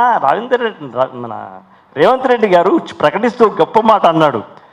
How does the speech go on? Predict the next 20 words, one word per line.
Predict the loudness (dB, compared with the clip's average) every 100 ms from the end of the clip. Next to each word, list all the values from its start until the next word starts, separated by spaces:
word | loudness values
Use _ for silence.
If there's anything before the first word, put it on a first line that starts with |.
| _ _ _ -2
"నేను | 0 2
ప్రకటిస్తున్నా, | 0 2 0 2 2 2 0 -2 -12 0
నా | 2 6
మాటే | 4 4 4 2
శాసనం" | 2 4 4 2 2 2
అన్నాడు | 2 4 2
అసలు. | 2 0 -4 -4 0
అది | 2 4
సూపర్ | 4 4 4 2
అది. | 2 -2 -6 -12 -16 -6 0
అందుకే | 2 2 2
నేను | 2 4
రెవల్యూషన్ | 2 2 2 2 2
రెడ్డి | 2 2
అన్నాను | 2 2 2
నేను. | 2 -2
ఇప్పుడు | -10 -20 -20 -6 -2 -2 -4 -10
మేము | 0 2 2
మంత్రిమండలిలో | 0 0 2 2 2 2 2
చర్చించాలి, | 0 -2 -4 -14 -10 -6 -6 -8